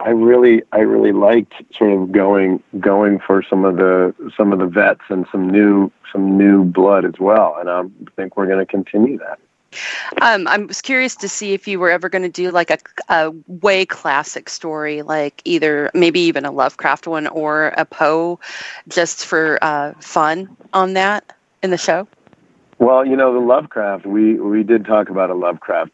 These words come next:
Speaker 1: story, and I have, I have a story that, that I wrote, actually,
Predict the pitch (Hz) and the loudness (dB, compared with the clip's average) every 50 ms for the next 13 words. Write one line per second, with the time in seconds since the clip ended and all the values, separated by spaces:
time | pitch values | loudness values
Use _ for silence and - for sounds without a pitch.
0 | - - - 90 82 80 78 80 80 82 78 92 92 92 98 101 95 101 104 101 | -18 -8 -4 -2 -2 -2 -2 -4 -6 -8 -10 -4 0 2 2 2 2 2 2 2
1 | 98 92 92 92 90 92 90 - - 101 117 135 143 120 92 95 - - - 104 | 2 0 -4 -6 -8 -8 -6 -2 0 2 4 4 4 2 0 -2 -8 -4 -2 -2
2 | 95 92 90 85 - - _ 90 - - - 92 95 85 82 82 92 92 90 85 | 0 0 -4 -6 -8 -8 _ -8 -8 -8 -4 -4 -2 -2 0 -2 -2 -2 -2 0
3 | 90 92 101 101 87 80 80 80 82 - - - 90 90 90 85 87 - | 0 2 2 2 0 0 -2 -4 -4 -6 -8 -12 -10 -10 -10 -10 -12 -12